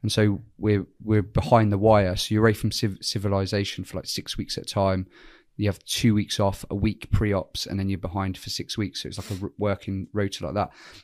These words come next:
I got sent there, but then on our, on the computer system, I had, like, this weird draft to four two Commando that was coming up in the December. So in September, I, I f-, passed out as a Royal Marine, got sent to Scotland, and on the computer system, it says I was moving in December.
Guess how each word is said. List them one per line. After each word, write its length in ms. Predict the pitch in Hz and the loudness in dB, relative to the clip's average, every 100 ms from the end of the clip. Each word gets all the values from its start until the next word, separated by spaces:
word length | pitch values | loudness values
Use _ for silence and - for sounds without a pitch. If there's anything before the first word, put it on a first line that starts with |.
| - | 2
I 100 | 110 | 4
got 240 | 120 123 - | 6 4 2
sent 380 | - 123 107 107 | 0 2 2 2
there, 380 | 104 120 135 _ - - _ - | 4 4 2 _ -20 -20 _ 0
but 100 | 120 | 4
then 160 | 123 | 4
on 200 | - 135 | 6 8
our, 100 | 131 127 | 8 8
on 100 | 131 | 6
the 60 | 131 | 6
computer 360 | 120 135 135 | 2 0 0
system, 640 | - 110 113 - 104 95 - | 0 -4 -6 -4 -4 -2 -2
I 100 | 107 | -2
had, 180 | 117 | 0
like, 100 | 113 | -2
this 180 | 110 - | -4 -8
weird 360 | 110 117 113 - | 0 2 2 0
draft 500 | 113 110 101 98 - | 2 4 4 2 -6
to 80 | 104 | -10
four 320 | - 117 101 | 0 0 2
two 240 | - 117 | 2 2
Commando 600 | - 104 98 95 92 92 - _ _ _ | 2 -2 0 0 -2 -2 -6 _ _ _
that 80 | - | -6
was 160 | 107 - | -4 -4
coming 280 | - 110 104 | 0 2 2
up 160 | - | 2
in 340 | 104 101 101 95 | 2 2 0 0
the 360 | 101 98 98 | -2 0 -2
December. 640 | 98 101 123 117 98 82 - | -4 -2 4 4 2 -4 -6
So 220 | - 104 - | -2 -2 -2
in 160 | 113 127 | 2 2
September, 580 | - 131 - 113 104 98 | 2 -4 0 0 0 0
I, 140 | 101 - - | -2 -6 -10
I 60 | |
f-, 220 | 101 - _ - | -10 -10 _ -8
passed 280 | 113 104 107 | -2 -2 -2
out 60 | 101 | -4
as 80 | |
a 40 | 101 | -2
Royal 160 | 104 | 0
Marine, 320 | 101 95 95 101 - - - | 0 2 0 -4 -10 -20 -10
got 140 | - | -8
sent 200 | - 120 | -2 -2
to 40 | - | -2
Scotland, 540 | - 120 90 95 - - - _ | -2 -2 0 -2 -4 -10 -20 _
and 160 | - 110 | 0 4
on 80 | 113 | 4
the 80 | - | 2
computer 420 | - 107 117 - | 0 0 0 -4
system, 300 | 110 - 104 | -6 -2 -2
it 60 | |
says 200 | - 107 | 0 0
I 60 | 101 | 0
was 120 | 101 | 2
moving 440 | 107 107 107 104 98 | 2 4 2 2 0
in 80 | |
December. 500 | 95 - 107 107 131 | -2 -2 0 2 0